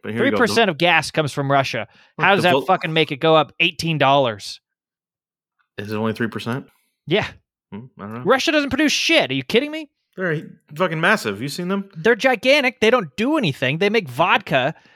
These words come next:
Speaker 2: and that's it. They make oligarchs, which is just a rich guy
Speaker 1: I think
Speaker 2: holding
Speaker 1: they
Speaker 2: money
Speaker 1: make
Speaker 2: for Putin.
Speaker 1: They, like, produce wheat or something I saw. So it's like cereal's
Speaker 2: No,
Speaker 1: gonna go up. And
Speaker 2: I
Speaker 1: it's
Speaker 2: think
Speaker 1: like,
Speaker 2: that
Speaker 1: "Fuck."
Speaker 2: was, uh,
Speaker 1: Damn.
Speaker 2: oh, I think Ukraine does fertilizer and wheat.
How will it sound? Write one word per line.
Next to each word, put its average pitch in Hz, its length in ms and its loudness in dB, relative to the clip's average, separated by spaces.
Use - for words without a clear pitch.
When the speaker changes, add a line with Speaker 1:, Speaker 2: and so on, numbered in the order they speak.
Speaker 2:
and 170 220 0
that's 196 240 -2
it. 262 160 2
They 123 100 -4
make 143 260 0
oligarchs, 135 840 0
which 139 220 0
is 139 120 2
just 190 240 -2
a 156 60 0
rich 131 320 -2
guy 170 140 2
Speaker 1:
I - 20 4
think 123 80 -4
Speaker 2:
holding 165 380 2
Speaker 1:
they 135 80 0
Speaker 2:
money 147 200 2
Speaker 1:
make 131 80 -4
Speaker 2:
for 127 100 -2
Putin. 107 440 -4
Speaker 1:
They, 117 140 -2
like, 131 220 0
produce 123 260 -2
wheat 113 260 -2
or 107 60 -2
something 101 320 -6
I 95 80 -6
saw. 92 360 -6
So - 120 -18
it's - 80 -16
like 98 140 -10
cereal's 123 380 0
Speaker 2:
No, 113 60 -4
Speaker 1:
gonna 98 160 -6
go 98 120 -2
up. 95 220 -4
And 127 80 -4
Speaker 2:
I - 20 0
Speaker 1:
it's 117 40 -6
Speaker 2:
think 143 200 -2
Speaker 1:
like, 139 80 4
Speaker 2:
that - 20 4
Speaker 1:
"Fuck." 123 100 2
Speaker 2:
was, - 340 -10
uh, 107 440 -4
Speaker 1:
Damn. 156 80 2
Speaker 2:
oh, 160 240 2
I 135 80 -4
think 240 220 -4
Ukraine 190 460 2
does 147 180 0
fertilizer 147 680 2
and 117 160 -6
wheat. 117 280 -8